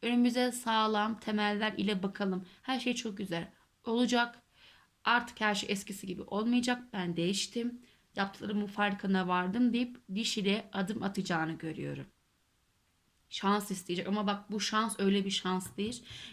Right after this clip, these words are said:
Bir şeylerin farkına, öyle bir farkına varmak ki, bak farkına varmak kelimesi çok fazla söyledim. Yani, eee, üç maymunu oynuyormuş bu zamana kadar erir.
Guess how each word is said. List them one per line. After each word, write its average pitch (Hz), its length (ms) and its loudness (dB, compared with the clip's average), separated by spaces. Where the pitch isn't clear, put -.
Bir 208 60 -2
şeylerin 226 460 0
farkına, 208 520 0
öyle 208 220 2
bir 214 60 0
farkına 202 600 -2
varmak 196 480 4
ki, 202 300 -2
bak 160 340 -4
farkına 190 560 0
varmak 196 360 4
kelimesi 185 320 0
çok 202 200 -8
fazla 180 320 0
söyledim. 180 480 -2
Yani, 208 480 4
eee, 160 1200 -2
üç 320 240 2
maymunu 247 600 6
oynuyormuş 175 600 2
bu 196 40 -8
zamana 185 300 -2
kadar 170 380 -4
erir. 202 380 -2